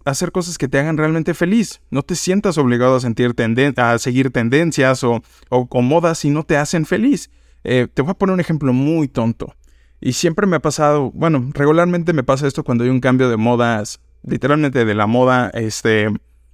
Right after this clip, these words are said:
muy, muy latente. Hoy se están volviendo a usar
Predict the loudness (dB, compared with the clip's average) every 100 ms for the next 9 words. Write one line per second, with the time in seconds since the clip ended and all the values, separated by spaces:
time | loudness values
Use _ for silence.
0 | _ -2 0 2 2 2 2 0 0 -2
1 | -4 -10 -16 _ _ -4 2 2 2 -4
2 | _ _ -12 -4 -2 0 2 2 2 2
3 | 2 0 0 -2 -2